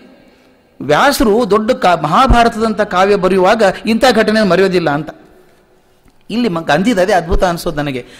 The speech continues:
ಆ ಕಿವಿದಂತ ಹಿಡ್ಕೊಂಡ್ಬಿಟ್ಟು ನೋಡು, ಎರಡು ಒಬ್ಬ-, ತಾಯಿ ಯಾರು ಒಬ್ಬರೇ ಒಂದೇ ಕೊಡೋದಿಲ್ಲ, ಎರಡೂ ಕೊಟ್ಟಿದ್ದು ಬಿಡಿಸ್ಕೊಂಡಿದ್ಯಾ ನೀನು, ಹೋಗು,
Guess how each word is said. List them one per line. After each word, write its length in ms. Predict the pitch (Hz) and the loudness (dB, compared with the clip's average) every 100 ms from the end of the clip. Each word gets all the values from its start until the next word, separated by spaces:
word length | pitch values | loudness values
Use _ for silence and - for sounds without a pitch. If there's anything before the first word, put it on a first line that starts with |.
| - | -8
ಆ 100 | 160 | -6
ಕಿವಿದಂತ 460 | - 220 277 254 202 | -2 0 0 0 0
ಹಿಡ್ಕೊಂಡ್ಬಿಟ್ಟು 480 | 190 240 247 - | 0 0 0 0
ನೋಡು, 520 | 226 233 269 - - - | 2 4 2 0 -16 -4
ಎರಡು 500 | 180 240 254 - - | 2 4 2 -2 -4
ಒಬ್ಬ-, 320 | 180 175 190 | -4 -4 -6
ತಾಯಿ 360 | 180 180 247 233 | -2 0 2 2
ಯಾರು 260 | 175 220 | 2 2
ಒಬ್ಬರೇ 200 | 190 208 214 | 2 0 -2
ಒಂದೇ 220 | 185 208 | -2 -2
ಕೊಡೋದಿಲ್ಲ, 400 | 214 190 190 170 | 0 0 2 0
ಎರಡೂ 280 | 139 170 247 | 0 0 0
ಕೊಟ್ಟಿದ್ದು 300 | - 214 185 | 0 -2 -2
ಬಿಡಿಸ್ಕೊಂಡಿದ್ಯಾ 500 | 185 202 220 190 175 | -2 -2 -2 0 0
ನೀನು, 160 | 160 131 | -2 0
ಹೋಗು, 280 | 196 151 | -2 -2